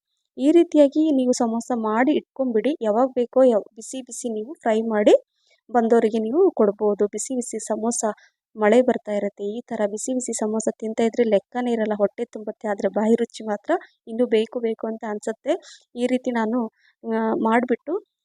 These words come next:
ಈಗ ಎಣ್ಣೆ ಬಿಸಿಯಾಗಿದೆ, ಅದರಲ್ಲಿ ಹಾಕೊಳ್ತಾ ಇದ್ದೀನಿ. ಲೋ ಮೀಡಿಯಂ ಫ್ಲೇಮಲ್ಲಿಟ್ಟು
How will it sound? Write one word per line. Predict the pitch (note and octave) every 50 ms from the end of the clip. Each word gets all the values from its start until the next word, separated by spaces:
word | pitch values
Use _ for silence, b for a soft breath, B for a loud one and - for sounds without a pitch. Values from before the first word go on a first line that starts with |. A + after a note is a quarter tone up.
| _ _ B3
ಈಗ | B3 A#3+
ಎಣ್ಣೆ | A3 G#3+ G#3 A3+ C4+
ಬಿಸಿಯಾಗಿದೆ, | C#4 - A#3+ - - B3+ A#3 A#3 A3 A3+ A#3+ C4
ಅದರಲ್ಲಿ | B3+ G3+ G3+ G3+ G#3 C4+
ಹಾಕೊಳ್ತಾ | D4 D#4 D4 - B3 A3 - - G3+
ಇದ್ದೀನಿ. | G#3+ - - G3+ G#3 G3+ G#3+ - _ _ _ _ _ _ _ _ _ _ _ _ _ _ _ _ _ - A#3+
ಲೋ | A3+ A#3 C4 C#4 D4+
ಮೀಡಿಯಂ | D4 C4+ A#3+ A3+ A3 A#3 B3 B3+
ಫ್ಲೇಮಲ್ಲಿಟ್ಟು | - - - A#3+ A#3 A#3 A#3 A3 G#3+ G#3+ - _ _ - C4+